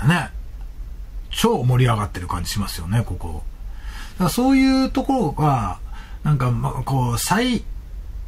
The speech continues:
注目されるっていうのは、僕はすごく好きですね。や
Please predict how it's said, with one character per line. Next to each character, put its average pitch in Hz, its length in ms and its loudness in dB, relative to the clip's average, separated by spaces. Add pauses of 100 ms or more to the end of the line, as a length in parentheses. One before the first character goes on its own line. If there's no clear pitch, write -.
注 240 200 2
目 151 180 4
さ 120 180 2
れ 117 80 4
る 117 100 4
っ - 20 0
て 110 140 -2
い - 40 0
う - 20 4
の 120 60 4
は、 113 260 2 (160)
僕 180 140 0
は 180 60 2
す - 160 -2
ご 143 120 4
く - 80 -2
好 - 160 -4
き 104 60 -4
で 95 60 -4
す - 140 -6
ね。 95 100 -2
や 95 240 -2